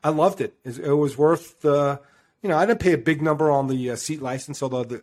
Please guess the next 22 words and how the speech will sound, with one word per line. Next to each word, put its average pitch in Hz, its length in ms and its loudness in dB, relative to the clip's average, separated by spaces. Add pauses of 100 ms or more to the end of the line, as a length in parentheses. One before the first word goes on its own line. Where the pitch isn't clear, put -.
we 127 120 -6
did 131 160 -6
pay 135 120 -6
a 120 80 -6
seat 120 220 -8
license, 120 420 -10
and 143 80 -6
the, 147 60 0
the 156 180 -6
tickets - 340 -6
were 160 100 2
a 135 40 2
hundred 151 240 -4
dollars 151 300 2
a 147 40 -4
game, 165 300 -6
so 135 160 -8
I 127 100 -2
can't 139 220 -12
really 156 200 -6
complain 156 380 -6
because 151 280 -2